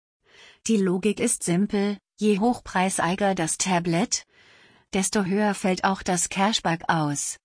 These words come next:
Käufer eines Galaxy Book zwölf Punkt null erhalten zweihundert Euro zurück.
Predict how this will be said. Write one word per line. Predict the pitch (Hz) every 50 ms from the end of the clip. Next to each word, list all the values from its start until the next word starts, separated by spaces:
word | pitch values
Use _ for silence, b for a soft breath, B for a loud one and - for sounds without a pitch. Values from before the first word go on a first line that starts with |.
| _ _
Käufer | - - 175 160 170 180 - - 233 226 -
eines | 208 214 220 226 214 -
Galaxy | - 202 180 175 175 165 - - - 202 208
Book | 190 202 175 175 -
zwölf | - - - 190 190 226 226 -
Punkt | - - 226 220 220 - -
null | 185 170 170 180 180
erhalten | - 190 185 170 202 226 240 233 _ 202 185
zweihundert | - - - 196 190 214 233 240 233 220 220 214 -
Euro | - 190 202 226 202 190 175
zurück. | 170 - - 170 156 165 170 202 - -